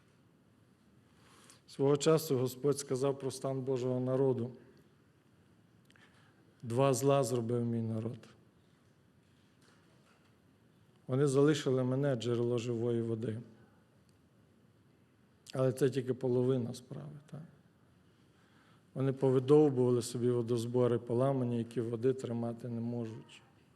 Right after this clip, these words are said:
І вони знайшли собі заміну, вони знайшли собі замінник. Вони замінили джерело води живої на оці водоймища. І оце вже повна біда.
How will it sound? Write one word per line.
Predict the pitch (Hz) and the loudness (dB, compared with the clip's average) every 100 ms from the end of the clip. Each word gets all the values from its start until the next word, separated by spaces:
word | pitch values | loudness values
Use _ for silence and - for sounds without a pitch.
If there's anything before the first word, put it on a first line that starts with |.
| _ _ _ _ - - _ _ - _ - - | _ _ _ _ -20 -20 _ _ -20 _ -20 -8
І | 127 | -2
вони | 135 139 | 0 0
знайшли | 131 139 139 160 | 0 -2 -2 -4
собі | - 143 139 | -4 -4 -4
заміну, | 131 139 151 143 120 | -4 -4 -2 -4 -6
вони | 127 123 | -6 -6
знайшли | 113 127 120 135 | -4 -6 -4 -6
собі | 131 127 123 | -6 -6 -6
замінник. | 120 123 127 135 123 117 - - - | -4 -4 -2 -2 -4 -6 -12 -20 -14
Вони | 131 131 | -6 -4
замінили | 117 131 135 139 151 131 120 | -2 -2 -2 0 2 2 0
джерело | 123 127 127 131 | -2 0 0 0
води | 123 123 135 | -2 -4 -4
живої | 120 123 123 131 120 | -4 -4 -2 -2 -2
на | 135 123 | -6 -12
оці | 131 113 - 120 | -12 -14 -12 -10
водоймища. | 117 117 120 113 123 - - _ _ _ _ _ _ _ _ _ _ _ _ _ _ _ _ _ 127 | -8 -6 -6 -6 -10 -14 -16 _ _ _ _ _ _ _ _ _ _ _ _ _ _ _ _ _ -6
І | |
оце | 123 135 | -2 0
вже | 127 123 | 0 -2
повна | 120 127 120 123 | -2 -2 -2 -4
біда. | 131 131 139 | -8 -10 -12